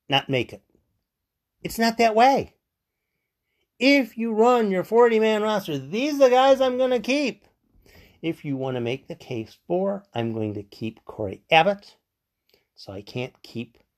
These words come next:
Adrian Sampson," that's fine. If you decide, "I would rather guarantee that, um, Matt Swarmer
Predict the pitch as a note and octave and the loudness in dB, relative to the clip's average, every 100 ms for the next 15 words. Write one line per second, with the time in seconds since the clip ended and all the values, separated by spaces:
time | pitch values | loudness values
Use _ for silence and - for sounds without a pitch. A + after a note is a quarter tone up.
0 | _ _ _ - A#2+ B2+ A2 - A#2 B2 | _ _ _ -2 0 0 -4 -4 -8 -8
1 | - F#3 E3+ _ _ _ _ _ A2 - | -12 -16 -16 _ _ _ _ _ -20 -16
2 | - G#3 F3+ - _ _ _ _ _ - | -12 -12 -12 -18 _ _ _ _ _ -20
3 | - - - D#3+ E3 F#3 E3+ E3+ F3+ F3+ | -20 -12 0 0 0 -4 -4 -4 -2 2
4 | D#3+ C3 - D3 E3+ E3+ C#3 A#2+ C3+ D3+ | 0 0 -6 -2 2 4 4 0 -4 0
5 | F3+ D3 C3 D3 E3+ E3+ D3 B2 A#2+ G#2 | 2 0 0 4 6 6 2 -6 -10 -8
6 | D#3+ G3+ G#3 F3+ - - C#4+ D#4 C#4+ G3+ | -4 -2 -2 -4 -8 -8 -4 -2 -2 -4
7 | F#3 G#3 - _ _ _ - - - _ | -6 -10 -12 _ _ _ -20 -20 -20 _
8 | - - B2 A#2 D#3 E3 D#3 D3+ - - | -20 -16 -14 0 6 8 6 2 -4 -14
9 | - _ _ _ _ _ _ _ _ _ | -20 _ _ _ _ _ _ _ _ _
10 | _ _ _ _ _ _ _ _ _ _ | _ _ _ _ _ _ _ _ _ _
11 | _ _ _ _ _ _ _ _ _ _ | _ _ _ _ _ _ _ _ _ _
12 | _ _ _ _ _ _ _ _ _ _ | _ _ _ _ _ _ _ _ _ _
13 | - D#3 D#3 D3+ D3 C#3+ C#3 D3 G#3+ G#3+ | 0 2 4 4 2 -2 -4 -2 -2 -2
14 | A3 C4+ C4+ A2 | 0 0 0 -4